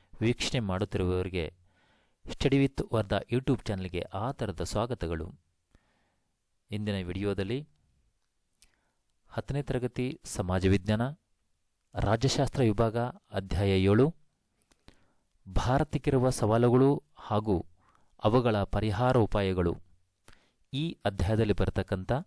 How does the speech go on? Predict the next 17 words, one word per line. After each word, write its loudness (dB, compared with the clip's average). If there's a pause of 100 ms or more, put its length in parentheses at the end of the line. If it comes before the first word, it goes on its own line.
(540)
ಒಂದು 2
ಅಂಕದ -2
ಪ್ರಶ್ನೋತ್ತರಗಳು, -2 (600)
ಎರಡು 2
ಅಂಕದ -2
ಪ್ರಶ್ನೋತ್ತರಗಳು 0 (140)
ಮತ್ತು -2
ಮೂರು 4
ಅಂಕದ -6
ಪ್ರಶ್ನೋತ್ತರಗಳ -2
ಬಗ್ಗೆ -2
ಚರ್ಚೆ -6
ಮಾಡೋಣ -2 (420)
ಇಂದಿನ -4
ವಿಡಿಯೋದಲ್ಲಿ. -2 (1040)
ಆ, -6 (260)
ಆತ್ಮೀಯರೇ, -2